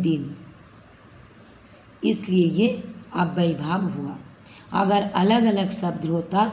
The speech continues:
और बीच में ये डैश होता तो आप उसको द्वंद्व समास करते, लेकिन एक ही शब्द जब दो बार आएगा और बीच में यह हाइफन रहेगा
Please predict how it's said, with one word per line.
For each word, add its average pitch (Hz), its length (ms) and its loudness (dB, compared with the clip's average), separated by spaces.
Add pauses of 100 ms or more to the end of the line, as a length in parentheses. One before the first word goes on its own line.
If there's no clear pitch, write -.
(300)
और 180 140 0
बीच 185 320 0
में 180 100 2
ये 180 260 2 (2000)
डैश 185 400 0
होता 190 300 -2 (420)
तो 208 100 0 (160)
आप 180 280 -4
उसको 196 360 -2
द्वंद्व 160 360 -2
समास 165 460 -6
करते, 170 440 -8 (320)
लेकिन 175 260 0
एक 190 260 2
ही 262 140 2
शब्द 180 320 -2
जब 170 300 -4
दो 233 200 4
बार 180 260 2
आएगा 160 400 -6 (440)
और 185 160 2
बीच 180 300 0
में 180 100 2
यह 170 200 0
हाइफन 170 420 -4
रहेगा 185 460 0